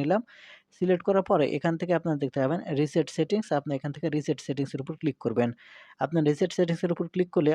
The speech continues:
আপনার মোবাইলে যে পিন লক বা প্যাটার্ন লক আছে সেটা চাইবে, সেটা আপনারা দিয়ে দেবেন।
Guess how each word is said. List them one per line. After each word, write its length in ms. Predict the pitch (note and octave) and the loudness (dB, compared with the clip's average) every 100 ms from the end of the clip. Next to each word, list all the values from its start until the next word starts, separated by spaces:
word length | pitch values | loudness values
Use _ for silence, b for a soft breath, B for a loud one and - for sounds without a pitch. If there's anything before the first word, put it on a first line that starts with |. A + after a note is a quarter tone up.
| D3 | 2
আপনার 160 | D#3 | 0
মোবাইলে 340 | D3 C#3+ D3 D3+ | 0 2 2 2
যে 60 | D3+ C3+ | 0 0
পিন 140 | D#3+ C#3+ | 0 2
লক 100 | D#3 | 2
বা 80 | D3+ C#3+ | 0 0
প্যাটার্ন 240 | C#3+ D3+ D3+ | 0 0 0
লক 80 | D#3 | 0
আছে 160 | D#3+ F3 | -2 -2
সেটা 160 | E3 D3+ | 0 0
চাইবে, 260 | - D3+ F3 | 0 0 -2
সেটা 160 | D3+ C3 | 0 0
আপনারা 340 | A#2 - C3 | 0 0 0
দিয়ে 180 | B2+ C3 B2+ | 2 0 2
দেবেন। 180 | E3 | 2